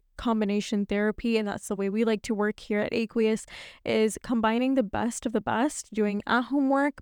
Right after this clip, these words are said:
but then also doing some great work in office so you get the results that you're seeking, because otherwise, what's the point of investing your money in this stuff?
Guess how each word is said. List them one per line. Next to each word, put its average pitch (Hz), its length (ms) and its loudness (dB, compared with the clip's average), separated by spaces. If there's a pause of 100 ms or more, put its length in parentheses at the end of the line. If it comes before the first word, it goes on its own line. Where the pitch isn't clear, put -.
but 202 100 -4
then 214 140 -2
also 214 460 0
doing 202 280 0
some 233 220 -4
great 214 420 0
work 214 240 -2
in 214 160 -4
office 214 540 -2 (340)
so - 140 -4
you 226 160 2
get 240 160 0
the 359 80 4
results 320 320 2
that 277 80 2
you're 254 100 2
seeking, - 480 -4
because 220 220 -2
otherwise, 233 420 2
what's 214 320 0
the 220 120 0
point 214 280 -2
of 196 80 -4
investing 202 380 -2
your - 100 -6
money 113 240 -8
in - 80 -10
this - 160 -8
stuff? - 380 -8